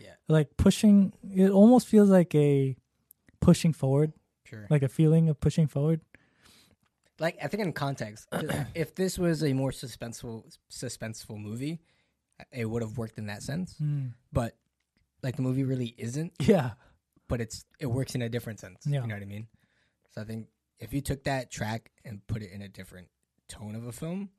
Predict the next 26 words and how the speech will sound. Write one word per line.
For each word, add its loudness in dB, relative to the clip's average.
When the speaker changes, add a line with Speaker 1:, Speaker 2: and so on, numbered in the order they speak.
Speaker 1:
like, -12
it -14
would -14
have -16
added -12
to -18
that. -16
But -6
Speaker 2:
Mm. -8
Speaker 1:
here, -14
it -18
kind -18
of -18
works -20
to -20
what -18
it -18
is -20
already. -20
So. -20
Speaker 2:
Yeah. -8
Speaker 1:
Yeah, -12
that -12
was -14
pretty -16
good. -18